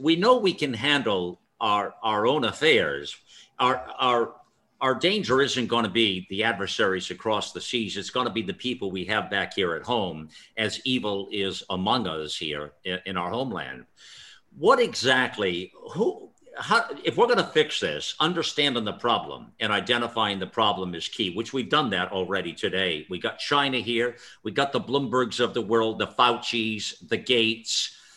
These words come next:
And then you've got these other players that control our megaphone, our mainstream media, the newspapers, the televisions, uh, the other social media outlets.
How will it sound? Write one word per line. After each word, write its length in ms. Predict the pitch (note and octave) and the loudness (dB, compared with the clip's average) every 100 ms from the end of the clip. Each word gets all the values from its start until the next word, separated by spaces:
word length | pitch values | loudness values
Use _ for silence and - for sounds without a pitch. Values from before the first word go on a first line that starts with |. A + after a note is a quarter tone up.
| - - _ - _ | -20 -20 _ -20 _
And 140 | D#3 D#3 | 0 2
then 180 | A3 A#3 | 2 0
you've 120 | F3+ | 2
got 220 | F#3 F3 | 2 2
these 200 | D#3 B2 | 0 2
other 200 | D3+ D3 | 2 2
players 460 | A#2 A#2+ G#2+ A2 G#2 | 0 0 2 2 2
that 180 | A2 | 0
control 480 | C3 A#2 - B2+ B2+ | 0 -4 0 2 4
our 120 | A2+ | 2
megaphone, 600 | G#2 A#2+ A#2 A2+ A2 G#2 G#2 | 2 0 2 0 0 -2 0
our 140 | G2 | 0
mainstream 720 | G2 A2+ A#2 A2 - A#2 G#2 | 2 0 0 -2 0 0 0
media, 420 | G2 G#2 F2+ E2 | -2 -4 -4 -4
the 140 | E2 G#2+ | -4 -2
newspapers, 680 | C3 B2 A#2 G2+ F#2 G2 F2 | -2 -2 0 0 -2 -6 -4
the 120 | A2 | -4
televisions, 920 | - A#2+ G#2 F#2 F2+ F2+ E2+ D#2 - - | 0 0 0 -4 -4 -6 -6 -12 -16 -10
uh, 220 | G2+ F2+ D#2+ - - - - - _ - | -2 -2 -4 -12 -20 -20 -20 -20 _ -4
the 200 | C3+ D3+ | 2 4
other 200 | D#3 C#3 | 4 4
social 360 | D#3 C#3+ - | 4 2 2
media 300 | B2+ B2+ B2 | 0 2 4
outlets. 640 | A2+ A2+ - D#2 - - | 4 2 2 -8 -8 -12